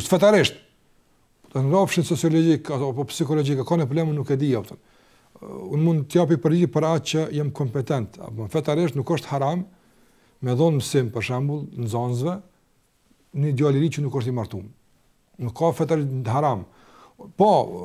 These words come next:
mirë është me konë njeriu që ka provuar fëmijët e vet, ndoshta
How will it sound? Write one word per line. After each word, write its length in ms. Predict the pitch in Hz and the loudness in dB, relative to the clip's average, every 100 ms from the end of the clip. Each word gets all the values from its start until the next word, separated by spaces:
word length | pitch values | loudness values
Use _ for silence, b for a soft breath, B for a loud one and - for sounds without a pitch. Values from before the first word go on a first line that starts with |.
| 92 | -10
mirë 680 | 95 90 - 120 127 190 208 | -12 -12 -12 -8 2 6 6
është 60 | 208 | 4
me 80 | 185 | 4
konë 180 | 202 | 4
njeriu 180 | 190 185 | 6 4
që 100 | 156 | 2
ka 100 | 175 - | 0 2
provuar 320 | 165 175 131 | 4 4 4
fëmijët 260 | 160 147 143 | 0 0 0
e 40 | |
vet, 440 | 135 147 143 - - - - - - - - - | 0 -2 -4 -14 -18 -14 -12 -12 -12 -12 -14 -14
ndoshta 380 | 135 123 139 131 | -12 -8 -6 -6